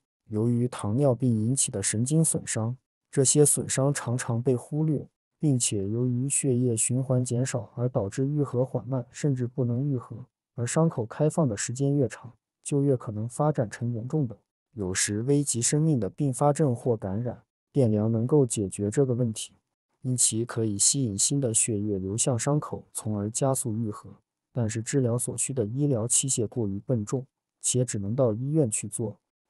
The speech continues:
而智能电动绷带将为患者节省时间、金钱以及冗长的就诊时间。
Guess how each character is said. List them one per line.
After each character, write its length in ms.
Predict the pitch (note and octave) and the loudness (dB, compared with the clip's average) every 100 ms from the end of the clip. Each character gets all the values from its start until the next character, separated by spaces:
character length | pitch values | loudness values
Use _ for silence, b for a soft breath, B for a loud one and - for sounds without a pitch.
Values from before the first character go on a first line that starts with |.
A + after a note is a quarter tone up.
| - | -10
而 180 | G#2 | -8
智 240 | A#2+ - C#3 | -4 0 2
能 200 | A#2 B2 | 2 2
电 220 | D3+ C3+ | 2 4
动 200 | C#3 A2+ | 2 0
绷 200 | D3 D3+ | 0 2
带 220 | D#3+ B2 - | 4 2 -2
将 220 | - B2 | 0 2
为 120 | B2 | 2
患 320 | A#2 - D3 A2+ | 0 2 2 2
者 180 | G#2 | -2
节 240 | F#2+ - A#2+ | -4 -2 -2
省 200 | B2+ G#2 | -2 -4
时 160 | - | -6
间、 260 | A#2 B2+ A#2+ - _ - | -4 -4 -4 -8 _ -6
金 200 | - D#3+ | 0 2
钱 340 | - B2 B2+ B2 | 2 0 0 -4
以 100 | A2 | -4
及 260 | - C3+ | -2 0
冗 160 | C#3+ G#2+ | 0 -2
长 240 | - A#2 | -6 -4
的 100 | C3 | -2
就 180 | C3 D#3 | 0 0
诊 180 | B2+ - | -2 -4
时 180 | - A2+ | -6 -2
间。 280 | B2+ C3 | -2 -2